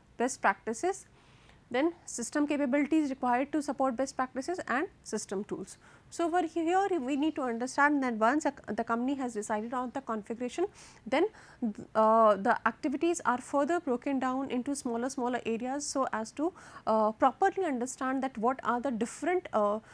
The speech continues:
sub activities under each activity so that the, uh, so that the, uh, closer analysis or closer, uh, check on the performance can be done.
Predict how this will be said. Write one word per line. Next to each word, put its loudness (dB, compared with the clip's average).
sub 0
activities -2
under 0
each 0
activity -2
so -6
that -4
the, -2
uh, -2
so -4
that 0
the, 0
uh, 2
closer 2
analysis 0
or 2
closer, -2
uh, 0
check -4
on -4
the -4
performance -6
can -4
be 0
done. -2